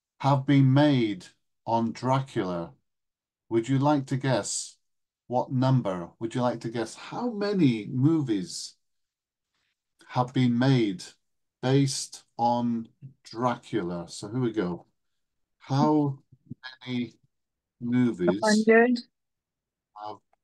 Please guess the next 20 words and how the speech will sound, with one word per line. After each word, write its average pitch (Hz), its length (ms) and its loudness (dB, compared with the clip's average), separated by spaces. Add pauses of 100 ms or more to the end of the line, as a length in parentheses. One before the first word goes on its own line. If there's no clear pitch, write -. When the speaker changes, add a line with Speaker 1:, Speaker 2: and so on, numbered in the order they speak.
(180)
Speaker 1:
been 101 500 -8 (800)
one 139 320 4
hundred? 151 540 2 (460)
Right, 175 240 -4
it's 233 180 6
Speaker 2:
Mm. - 0 -
Speaker 1:
not - 200 -12 (560)
a 120 40 -10
bad 120 100 -14
start 127 360 -4
there, 107 200 -4
Ru-, 101 180 -2
Ruby. 156 260 -2
Okay, - 440 -14 (140)
how 143 100 -2
many 139 240 2
movies 131 400 4
have 117 120 -6
been 123 180 0
made 127 360 0